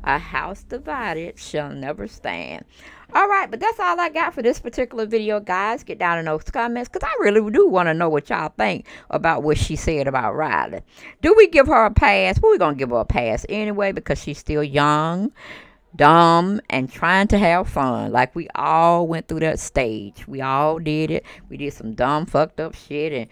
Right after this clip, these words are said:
some things we don't even wanna remember, and hope the people that we did it with don't even remember.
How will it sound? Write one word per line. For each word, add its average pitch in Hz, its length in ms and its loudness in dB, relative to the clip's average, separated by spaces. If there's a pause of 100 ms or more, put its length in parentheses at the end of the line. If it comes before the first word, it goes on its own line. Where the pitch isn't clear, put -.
(220)
some 143 280 -4
things 156 320 2
we 156 100 -2
don't 156 180 -2
even 143 260 -6
wanna 151 200 -4
remember, 127 640 0
and 120 80 0
hope 180 320 -2
the 131 100 -6
people 175 300 0
that 147 140 -2
we 151 100 -10
did 190 320 2
it 160 140 -4
with 123 180 -2
don't 135 200 -4
even 120 220 -6
remember. 120 460 -4